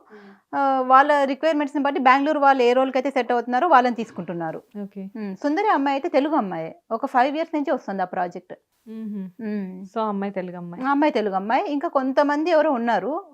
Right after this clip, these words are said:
Speaker 2: అంటే, ఆ, నేను సుందరి వర్క్ చేశాను కాబట్టి నాకు తెలుసు. మిగతా వాటిలో సెకండ్ లీడ్స్ అవన్నీ తెలుగు వాళ్ళు చేస్తున్నారు.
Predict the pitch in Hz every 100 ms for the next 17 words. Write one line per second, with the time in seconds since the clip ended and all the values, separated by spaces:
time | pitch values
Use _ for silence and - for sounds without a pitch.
0 | 214 233 294 240 226 220 226 233 220 247
1 | 269 311 220 - 277 269 247 240 247 202
2 | 180 175 180 - _ _ _ _ - 220
3 | 233 285 277 262 254 269 311 269 302 339
4 | - 269 277 320 262 277 285 247 196 -
5 | 170 165 165